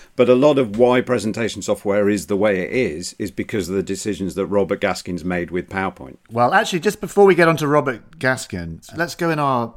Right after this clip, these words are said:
Speaker 2: our time machine and, and go back a little bit. I think we're roughly a similar sort of age. I certainly remember life before PowerPoint.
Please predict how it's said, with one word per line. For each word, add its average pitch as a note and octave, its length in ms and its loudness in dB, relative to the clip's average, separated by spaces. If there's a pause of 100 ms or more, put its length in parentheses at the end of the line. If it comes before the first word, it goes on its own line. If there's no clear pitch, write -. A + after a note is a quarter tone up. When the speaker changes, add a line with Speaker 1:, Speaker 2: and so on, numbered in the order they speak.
(120)
Speaker 2:
our A2+ 120 -4
time B2+ 320 0
machine F#2+ 340 -6
and, F2 180 -10
and G2+ 140 -10
go G#2 120 -4
back G2+ 240 -8
a G#2 40 -10
little F2 140 -8
bit. E2+ 160 -14
I G#2+ 80 -8
think D#3+ 180 -2
we're C#3 180 0 (120)
roughly C#3 460 -2
a G2+ 80 -2
similar G#2+ 320 -6
sort F#2 180 -10
of F2 80 -10
age. F2 320 -12 (420)
I D3 100 2
certainly D3+ 420 2
remember B2+ 800 4
life A2 360 -2
before G#2 300 -6
PowerPoint. G#2 600 -4